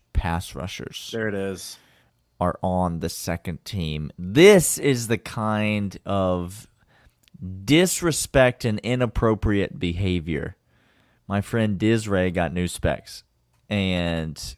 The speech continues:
Speaker 1: um,
Speaker 2: He said inappropriate like he is disciplining a child right now.
Speaker 1: It's just a pattern of disrespect and inappropriate behavior is all it is.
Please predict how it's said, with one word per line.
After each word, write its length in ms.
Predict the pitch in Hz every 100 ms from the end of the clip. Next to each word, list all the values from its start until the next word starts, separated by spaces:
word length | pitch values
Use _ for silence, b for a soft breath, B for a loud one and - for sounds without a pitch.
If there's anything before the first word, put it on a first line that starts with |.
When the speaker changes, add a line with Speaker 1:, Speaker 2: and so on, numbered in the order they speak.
| _ -
Speaker 1:
um, 180 | 92
Speaker 2:
He 40 | 85
said 320 | 80 180 170
inappropriate 880 | 156 151 160 151 139 135 - 135 135
like 200 | 76 110
he 160 | - 160
is 120 | 113
disciplining 600 | 104 127 - 135 147 123
a 60 | 92
child 500 | - - 110 107 95
right 240 | 92 85
now. 300 | 92 82 90 - - -
Speaker 1:
It's 240 | 147 -
just 240 | 170 185
a 60 | 208
pattern 680 | - 135 131 123 95 90 -
of 200 | 101 87
disrespect 720 | 107 113 131 - - 87 -
and 100 | 90
inappropriate 600 | 90 90 - 90 - 95
behavior 440 | 107 107 151 107 -
is 140 | -
all 240 | - - 73
it 80 | -
is. 160 | -